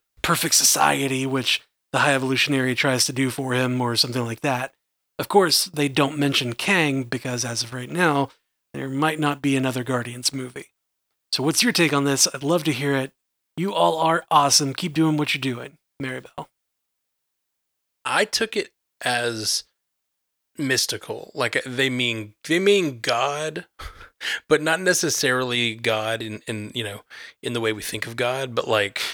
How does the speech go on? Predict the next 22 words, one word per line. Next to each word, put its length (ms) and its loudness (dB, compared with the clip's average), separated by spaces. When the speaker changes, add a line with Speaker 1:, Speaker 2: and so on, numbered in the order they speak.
Speaker 1:
Small 340 2
G, 220 -6
son. 300 -4
Speaker 2:
Yeah, 400 2
like, 300 2
in, 220 0
in 160 2
this 180 6
case, 500 0
it 100 -14
could 240 -2
be, 180 0
like, 280 -2
big 240 0
G, 240 -2
son, 520 0
as 240 0
in, 140 0
like, 440 0
the, 720 2
the, 280 -2
like, 440 -2